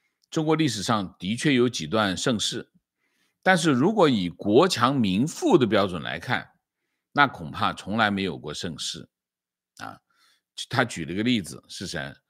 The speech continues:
乾隆盛世啊。那么一七九三年九月十四号，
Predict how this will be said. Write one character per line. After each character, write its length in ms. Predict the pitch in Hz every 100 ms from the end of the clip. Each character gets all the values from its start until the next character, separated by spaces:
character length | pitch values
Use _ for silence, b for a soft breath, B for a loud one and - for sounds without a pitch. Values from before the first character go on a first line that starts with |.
| _ -
乾 360 | - 76 87
隆 240 | 120 90 101
盛 220 | 120 90
世 320 | - 113 - _ _ _ _
啊。 320 | - 50 - _ _ b b b b
那 120 | 120
么 680 | 120 117 110 110 107 104 101 -
一 160 | 170
七 160 | 147 165
九 180 | 127 90
三 240 | 143 143
年 300 | 104 80 -
九 240 | - 98 107
月 120 | 117
十 200 | - 127
四 200 | 127 156
号， 440 | 117 - - _